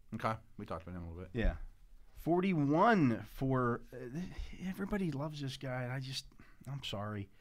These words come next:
Speaker 2: Uh, Mel has Tutu Atwell at forty-one.
Speaker 1: I just don't see it.
Speaker 2: Five nine, hundred fifty-five pounds.
Speaker 1: Right. I
Speaker 2: And
Speaker 1: mean,
Speaker 2: you
Speaker 1: I'm not
Speaker 2: could
Speaker 1: saying he's Dre Archer,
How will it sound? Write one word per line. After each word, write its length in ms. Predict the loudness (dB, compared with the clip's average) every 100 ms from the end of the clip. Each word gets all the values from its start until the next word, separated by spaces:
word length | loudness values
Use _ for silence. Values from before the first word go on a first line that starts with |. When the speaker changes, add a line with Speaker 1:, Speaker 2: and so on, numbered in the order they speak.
| -20 -20 -20 -20 -20 -20 -20 -6
Speaker 2:
Uh, 280 | 2 4 6
Mel 320 | 6 8 8 8
has 220 | 6 6
Tutu 340 | 4 4 6
Atwell 380 | 8 8 4 0
at 80 | -2
forty-one. 640 | -4 -2 -2 -2 -4 -6 -6
Speaker 1:
I 40 |
just 120 | -4
don't 140 | -4 -4
see 200 | -4 -4
it. 180 | -4 -8 -20 -20
Speaker 2:
Five 380 | -4 4 6 8
nine, 220 | 10 12
hundred 280 | 12 12 10
fifty-five 520 | 8 6 6 4 4 6
pounds. 380 | 2 2 -2
Speaker 1:
Right. 320 | 0 2 0 -2 -10 -20 -20 -4
I 40 | 6
Speaker 2:
And 60 |
Speaker 1:
mean, 40 | 8
Speaker 2:
you 40 |
Speaker 1:
I'm 40 | 8
not 60 |
Speaker 2:
could 80 | 6
Speaker 1:
saying 180 | 4 2
he's 100 | 2
Dre 200 | 2 0
Archer, 580 | 2 2 2 -2 -2